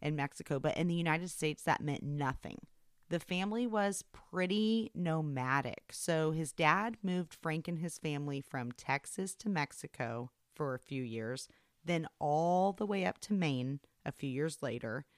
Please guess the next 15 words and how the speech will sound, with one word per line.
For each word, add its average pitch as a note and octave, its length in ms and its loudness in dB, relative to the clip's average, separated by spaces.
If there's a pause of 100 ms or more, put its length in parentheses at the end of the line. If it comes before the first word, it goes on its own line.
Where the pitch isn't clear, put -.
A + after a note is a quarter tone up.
(360)
And F#3 220 2
the F#3 40 -2
family A3+ 300 2
was C4+ 220 2
actually D#3 400 2
living D3+ 240 -2
in C#3+ 180 -2
Lincoln, E3+ 640 -2 (120)
Illinois, D3 600 -2
when D#3 140 -4
Frank's - 500 -6
father C3+ 420 0
just D3+ 380 -4 (480)
abandoned D#3+ 680 0
them B2+ 380 -4